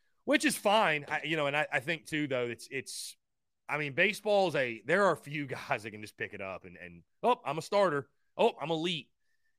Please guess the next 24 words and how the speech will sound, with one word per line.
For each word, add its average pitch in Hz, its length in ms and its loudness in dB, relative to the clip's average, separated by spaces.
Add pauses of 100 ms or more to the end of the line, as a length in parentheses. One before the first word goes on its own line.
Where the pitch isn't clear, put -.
(120)
You 139 60 -14
know, 120 60 -6
if 113 100 -14
you, 147 100 -12
if 139 100 -10
you're 175 80 -4
not 180 220 0
putting 156 240 0
all 139 180 6
your 123 140 -4
time 117 340 -4
towards 120 320 -6
it, 127 80 -6
I 110 60 -8
mean, 107 100 -8
I, 120 180 -2
I 135 80 2
think 135 200 -4
it's - 120 -10
great 113 360 -8
to 107 80 -14
be, 117 120 -6
like, 110 220 -6
a, 101 360 -8